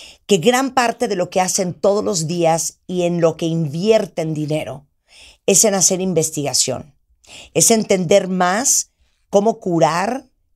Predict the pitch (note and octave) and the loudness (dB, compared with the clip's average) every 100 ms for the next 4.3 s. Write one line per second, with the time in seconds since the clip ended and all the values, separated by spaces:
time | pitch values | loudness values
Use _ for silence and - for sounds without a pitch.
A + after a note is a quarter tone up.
0 | _ D3+ D3+ E3 D#3 D#3 D3+ D3 F3 B3+ | _ -4 0 0 0 -2 -2 -2 -4 -8
1 | - F#3+ F#3 - F3+ E3 D#3+ E3 F3 G3 | -6 -4 -2 2 2 2 0 0 -2 -4
2 | A3 - E3+ D#3+ D3+ D3 D3 D3+ C#3+ C#3+ | -8 -6 -2 0 -2 -4 -4 -4 -2 -2
3 | D#3 C4+ - - _ - - _ - G#3 | -4 -8 -10 -12 _ -20 -20 _ -2 2
4 | A3 A#3+ - | 2 0 -4